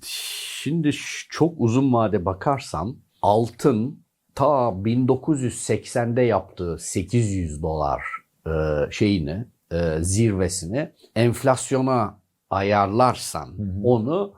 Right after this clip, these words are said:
Speaker 1: e, iki bin yirmi dördün ortasında oraya ulaştı
Speaker 2: Hı hı.
Speaker 1: altın. Gümüş, aynı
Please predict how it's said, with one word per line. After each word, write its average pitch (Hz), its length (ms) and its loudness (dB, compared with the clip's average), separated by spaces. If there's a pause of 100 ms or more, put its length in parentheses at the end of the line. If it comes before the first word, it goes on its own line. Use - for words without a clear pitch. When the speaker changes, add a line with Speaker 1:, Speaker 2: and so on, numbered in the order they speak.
(180)
Speaker 1:
e, 123 140 4
iki 135 380 0
bin 117 140 4
yirmi 123 440 2
dördün 110 460 -2
ortasında 151 880 0 (400)
oraya 135 380 4
ulaştı 87 640 -2
Speaker 2:
Hı 117 60 -10
hı. 104 320 -6
Speaker 1:
altın. - 400 -10 (500)
Gümüş, 123 1040 0 (100)
aynı 123 420 4